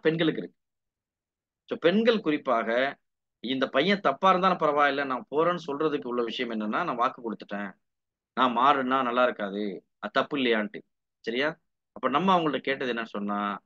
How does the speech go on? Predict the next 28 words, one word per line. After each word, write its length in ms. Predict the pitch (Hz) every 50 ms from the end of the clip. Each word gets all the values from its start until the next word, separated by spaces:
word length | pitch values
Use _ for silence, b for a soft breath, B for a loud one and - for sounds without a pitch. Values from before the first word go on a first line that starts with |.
| _ _ _ _ _ _ _
ரெண்டு 200 | 120 131 156 165 160
மாசத்துக்கு 460 | 156 160 165 165 156 160 165 151 139
முன்னாடி 420 | 127 127 127 127 123 123 120 131 139 143
Insta-ல 400 | 135 127 - - - 156 151 147 135
பேசி 320 | - 127 120 113 - 143 131
கன்ஃபார்ம் 420 | 127 120 120 - - 143 135 127
பண்ணி 280 | 123 117 117 120 135 143 147
உன்னை 220 | 135 120 117 117 107
கல்யாணம் 400 | 107 107 110 120 131 131 131 123
பண்ணிக்கிறேன்னு 440 | 117 113 110 107 113 120 120 110
சொல்லிட்டு 260 | 110 107 104 - 131 151 175 190 - _ _ _ _ -
வாக்கு 240 | 104 120 139 - 151 131
கொடுத்து 400 | 135 123 113 107 - - 127 135 156 160 -
அது 160 | - 110 123 143
கில்ட்டா 340 | 131 127 131 127 - 151 139
இருக்குன்னு 320 | 123 117 - 113 107 -
சொன்னா, 260 | - 92 92 95 95 98 113 131 143 143 - - _ _ _ _ _ _ _ _ _ _ _ _ _ _ _ _ _ _ _ _ _ _ _ _ _ _ _ _ _ - 104 117 123 120
உன்னை 280 | 139 151 170 185 180 165
நம்பி 420 | 165 170 170 185 190 185 202 202 214 233 233 214 - - _ _ _ -
எல்லா 280 | 117 131 143 165 196 196 196 190
விஷயங்களுக்கும் 580 | 185 175 - 180 175 180 175 175 170 196 175
allow 220 | 147 143 147 156 156
பண்ணி 360 | - 147 131 131 131 147 170 202 202
கடைசி 380 | - - 131 - - - -
வரைக்கும் 540 | 170 165 160 156 156 151 - - 190 214 233 254 247 - _ _ _ _ -
இந்த 100 | 131 139 139
இருபது 360 | 139 156 175 190 196 180 175
வருஷமும் 520 | 156 151 147 156 - 175 170 180 175 156